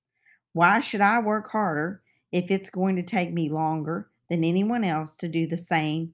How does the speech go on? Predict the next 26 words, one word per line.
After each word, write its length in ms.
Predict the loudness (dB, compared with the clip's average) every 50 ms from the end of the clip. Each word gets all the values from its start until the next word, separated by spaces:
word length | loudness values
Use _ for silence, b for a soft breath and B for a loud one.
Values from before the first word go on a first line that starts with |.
| _ _
thing? 300 | -6 -4 -4 -6 -10 -18 _ _ _ _ _ _ _ _ _ _ _ _ _ _ _ _ _ _ _ _ _ _ _
My 80 | -4 -2
senior 380 | -2 0 0 0 0 0 0
year, 520 | 0 2 2 2 2 2 0 0 -4 -8 -14 _ _ _ _ _ _ _ _ _ _ _ _ _ _ _ _ _ _ _ _ -20 b b b b _ 2
I 140 | 4 4
was 160 | 4 4 0 -4
placed 480 | -8 -6 -4 -2 -2 -2 -4 -6 -8
in 60 | -8
a 80 | -8 -8
college 480 | -8 -6 -4 -4 -2 -2 -4 -8 -10 -6
credit 300 | -4 -4 -2 -2 -4 -2
English 320 | -2 0 0 -2 -4 -10
class. 540 | -14 -14 -14 -14 -14 -16 -18 -20 -20 -20 -20 _ _ _ _ _ _ _ _ -10
I 40 | -6
remember 460 | -4 -2 0 0 0 0 0 -2 -4
thinking, 520 | -2 0 0 0 0 0 0 -4 -4 -6 -12 _ _ _ _ _ _ _ _ _ _ _
"What 460 | -8 -4 -2 2 2 2 0 0 0
the 180 | 0 2 2 2
heck 340 | 2 4 4 4 2 2 0
is 220 | 0 0 0 2
this? 500 | 2 4 4 4 2 -2 -8 -10 -10 -10 -8
This 160 | -8 -6 -4
is 120 | -4 -2 2
definitely 600 | 4 6 6 6 4 0 -2 -2 -2 -2 -4 -4
a 60 | -4
mistake." 640 | -4 -6 -6 -6 0 0 0 0 0 -6 -14 -20